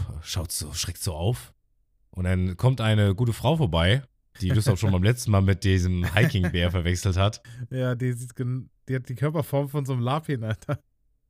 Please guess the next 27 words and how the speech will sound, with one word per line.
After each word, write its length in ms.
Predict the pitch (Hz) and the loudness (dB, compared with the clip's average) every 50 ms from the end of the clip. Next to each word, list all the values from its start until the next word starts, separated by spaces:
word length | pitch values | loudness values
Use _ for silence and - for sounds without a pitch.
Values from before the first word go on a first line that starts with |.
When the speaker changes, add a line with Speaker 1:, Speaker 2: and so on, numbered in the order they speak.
| _ - 127 - - | _ -4 -4 0 0
Speaker 1:
Ja, 240 | 170 151 98 107 - | 0 0 2 2 4
oder 140 | 104 104 104 | 4 4 4
von 100 | - 113 | 4 4
dem, 220 | 104 104 90 90 | 2 2 2 0
das 120 | 98 95 | -2 2
geht 140 | - 113 104 | 2 4 4
ja 60 | 110 | 4
um 200 | 98 87 - 92 | 4 2 0 0
diesen 240 | 87 90 82 90 87 | 0 0 2 2 2
Hiking-Bär, 460 | 92 98 104 - 107 87 78 82 82 | 2 2 2 2 0 0 0 0 2
deswegen 240 | 80 90 - - 92 | 2 2 0 0 -2
verbeugt 340 | - 98 85 - 92 98 - | -2 -4 -2 0 0 0 0
sich 160 | - 82 80 | -2 -6 -6
Lysop, 380 | 78 80 - 95 95 98 101 - | -6 -4 -2 -2 -4 -4 -4 -4
weil 120 | 85 82 | -4 -4
von 100 | 76 87 | -2 -4
dem 120 | 73 85 85 | -4 -2 -2
muss 140 | 90 85 | -2 0
man 100 | 87 87 | -2 -2
sich 120 | 82 80 - | -4 -4 -6
verbeugen, 440 | 92 78 - 85 85 87 80 82 76 | -6 -4 -2 0 0 2 0 0 -2
weil 100 | 78 76 | -2 -4
er 80 | 78 73 | -4 -4
sonst 340 | 73 80 82 80 - - | -2 -2 -2 -2 -4 -6
sich 240 | - 82 76 - - | -6 -6 -8 -8 -10
offended 480 | - - - - 95 92 87 76 - - | -12 -10 -2 0 2 2 2 0 -4 -8
fühlt. 320 | - - 82 87 87 - | -6 -2 0 0 0 -2